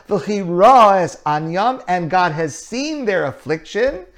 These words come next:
Vayiktu vayishtachavu, and the people bow down in respect of Moshe and of God who's gonna take them out of Egypt. Okay, two questions.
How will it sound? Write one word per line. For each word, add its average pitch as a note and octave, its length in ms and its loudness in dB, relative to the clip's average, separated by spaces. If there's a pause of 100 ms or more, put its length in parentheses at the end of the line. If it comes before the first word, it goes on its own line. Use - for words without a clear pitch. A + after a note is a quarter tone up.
(360)
Vayiktu D#3+ 840 -6
vayishtachavu, G#2 1200 -10 (280)
and A#2 140 -14
the B2+ 80 -10
people E3 640 -6 (400)
bow E3 260 0
down A2+ 580 -8 (480)
in C3+ 320 -10 (360)
respect - 720 -12 (580)
of G2 180 -16
Moshe G#3+ 600 -6 (260)
and A#2+ 180 -10
of A2+ 160 -14
God D#3+ 460 0 (160)
who's A#2+ 140 -12
gonna A2 200 -12
take B2 300 -16
them A2+ 140 -16
out F#2 140 -16
of D#2 100 -20
Egypt. - 400 -20 (880)
Okay, - 280 -12 (280)
two A3 120 -8
questions. - 580 -20